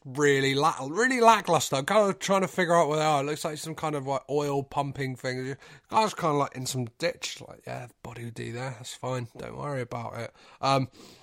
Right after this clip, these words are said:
and Lou saying, "Well, I had this job that Eddie was a big part of. This guy gets a lot of money, and obviously you fucking offed him, so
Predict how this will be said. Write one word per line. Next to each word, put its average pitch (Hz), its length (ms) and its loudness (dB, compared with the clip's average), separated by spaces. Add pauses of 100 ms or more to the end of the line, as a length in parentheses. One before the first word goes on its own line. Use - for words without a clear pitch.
(420)
and 135 300 4
Lou 147 260 4
saying, 131 400 0
"Well, 131 320 -2 (800)
I 131 120 0
had 170 220 2
this 143 180 -4 (180)
job 156 420 0 (800)
that 127 220 -4 (680)
Eddie 139 280 -2
was 131 180 -4
a - 20 -20
big - 260 -8
part 151 260 2
of. 113 180 -8
This - 160 -10
guy 127 160 -4
gets 120 240 -8
a 135 40 -4
lot 127 180 -4
of 123 100 -6
money, 123 420 -4 (260)
and 120 120 -10
obviously 123 440 -8 (800)
you 151 240 -4
fucking 131 460 -8
offed - 340 -2
him, 117 300 -2
so 117 340 -2